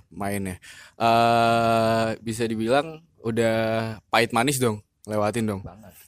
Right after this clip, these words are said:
Speaker 1: Nah, mungkin boleh share dong momen apa sih yang, eh, bikin, pasti kan pernah ada proses yang pas lagi jatuh-jatuhnya nih.
Speaker 2: Hmm.
Speaker 1: Gimana bisa punya spirit buat naik lagi gitu?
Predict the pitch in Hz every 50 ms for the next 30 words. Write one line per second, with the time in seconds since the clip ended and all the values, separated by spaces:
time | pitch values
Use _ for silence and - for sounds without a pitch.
0 | - - 110 101 101 98 _ _ _ _ _ _ _ _ - - 151 170 151 139
1 | 135 127 123 - 156 151 147 151 131 127 117 - _ 110 123 131 131 139 135 131
2 | 131 131 123 - - - - 120 - 143 - 151 139 131 120 120 120 117 - _
3 | - - - - - 240 202 113 - 117 117 117 117 117 113 113 113 - - 123
4 | 113 117 110 113 117 _ _ _ _ _ _ _ _ _ - 117 117 156 156 175
5 | 160 151 139 127 127 123 - _ _ - 127 117 - - 127 123 127 117 113 110
6 | 110 - - 117 113 113 107 107 101 107 107 101 - 113 120 123 120 117 110 _
7 | _ _ _ _ - - 110 _ _ _ _ 117 113 107 110 113 117 127 127 117
8 | - _ _ _ _ _ _ _ 120 117 107 - 117 107 - 113 110 110 107 -
9 | - 113 113 123 110 110 107 101 - 104 101 104 - 104 98 98 101 98 90 90
10 | -